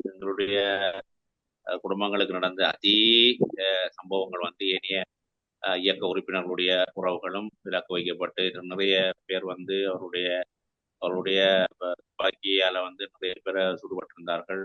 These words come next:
அஹ், அவருடைய தம்பியா இருக்கலாம் அல்லது அண்ணனா இருக்கலாம் அல்லது உறவினர்கள் கூட இலக்கு வச்சு, அஹ், சுடப்பட்டார்.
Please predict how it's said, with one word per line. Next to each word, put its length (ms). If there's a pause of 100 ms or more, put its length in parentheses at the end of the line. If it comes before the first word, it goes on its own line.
அஹ், 300 (500)
அவருடைய 260
தம்பியா 420
இருக்கலாம் 500
அல்லது 260
அண்ணனா 380
இருக்கலாம் 380
அல்லது 260
உறவினர்கள் 580
கூட 180
இலக்கு 260
வச்சு, 340 (160)
அஹ், 240 (320)
சுடப்பட்டார். 540